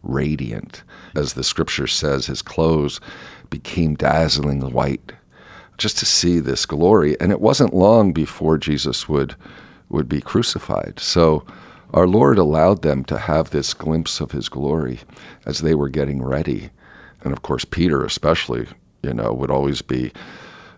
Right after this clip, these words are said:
negative when Jesus would talk about going to suffer, to suffer and die for us. He didn't want to hear that, and Jesus had to correct him. But for us today, what does the, um,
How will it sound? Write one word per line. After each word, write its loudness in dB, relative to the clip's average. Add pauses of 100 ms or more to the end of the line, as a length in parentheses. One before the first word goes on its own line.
(160)
negative 2
when -2
Jesus -4
would -6
talk 0
about -2
going -2
to -4
suffer, -4 (240)
to -8
suffer 0
and -6
die 4
for -2
us. -4
He -2
didn't -2
want -2
to -2
hear 2
that, 0
and -6 (380)
Jesus -4
had -4
to -6
correct -2
him. -4
But 0 (680)
for 6
us 4
today, 2 (220)
what 2
does 0
the, 2
um, 2